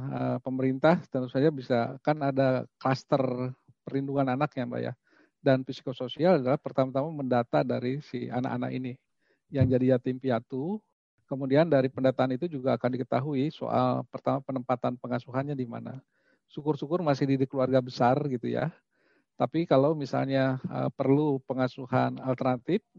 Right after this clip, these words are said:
karena mungkin keluarga besarnya tidak ada ataupun ada keterbatasan kemampuan, maka harus dicarikan yang pengasuhan alternatif yang masih ber-, berbasis keluarga yang sudah diatur di peraturan pemerintah yang baru itu. Kata teman di Kemensos,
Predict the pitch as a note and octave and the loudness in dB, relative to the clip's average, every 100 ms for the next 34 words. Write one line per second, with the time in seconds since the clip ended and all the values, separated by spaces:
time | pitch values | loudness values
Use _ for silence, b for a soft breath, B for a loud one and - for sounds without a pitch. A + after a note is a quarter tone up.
0 | - B2+ C3+ C3 C3 C3 C3+ B2+ B2 B2 | -2 -2 0 -4 -6 -6 -2 0 0 -2
1 | - B2 B2 A#2+ B2 A#2+ A#2 C3 F#3+ B2 | -2 -2 -2 -6 -2 -2 0 2 2 0
2 | B2 B2+ B2+ B2+ A#2+ B2 B2 - B2 A#2+ | -4 -10 -6 -6 -4 -4 -4 -6 -6 -4
3 | A#2+ A#2 B2 A#2+ A#2 B2 A#2+ D#3 A3 b | -4 -2 -4 -2 -8 -8 -2 -2 -2 b
4 | b b b B2+ B2 E3+ D3+ B2+ D#3+ - | b b b -6 2 4 6 4 -2 -8
5 | - - - C3+ B2 B2+ B2 A#2+ D#3 C#3+ | -18 -20 -10 -6 0 0 2 2 2 2
6 | B2 B2+ B2+ A#2+ A#2+ B2 A#2+ B2 A#2+ D#3 | 0 -2 -4 -4 -2 -4 -2 -2 -2 -4
7 | D3 C3 A#2 B2 B2+ C3+ B2 A#2+ - G#3+ | 0 0 2 0 -2 -4 -4 -6 -8 -8
8 | C3 B2 A#2+ B2+ - C3 B2 A#2+ D#3+ A#3 | -4 -2 -2 -4 -4 -4 -2 2 2 2
9 | b b b _ C#3 C#3+ D#3+ C3+ C3 C3+ | b b b _ 2 2 4 2 4 4
10 | C3+ D3 B2 B2 - A#2 B2+ B2 B2 A#2 | 2 0 0 0 -2 -4 0 -2 -2 -6
11 | B2 A#2+ B2 A#2+ A#2 A#2 A#2 A#2+ C#3 C3+ | -4 -2 0 -2 -4 -4 -4 -4 -6 -6
12 | A2+ A#2 _ _ - C3+ C3 B2 A#2+ A#2+ | -8 -12 _ _ -4 -2 0 2 0 -2
13 | B2+ C3 B2 A#2 A#2+ A#2+ A2+ F#3 | -4 -2 -2 -4 -4 -6 -4 -6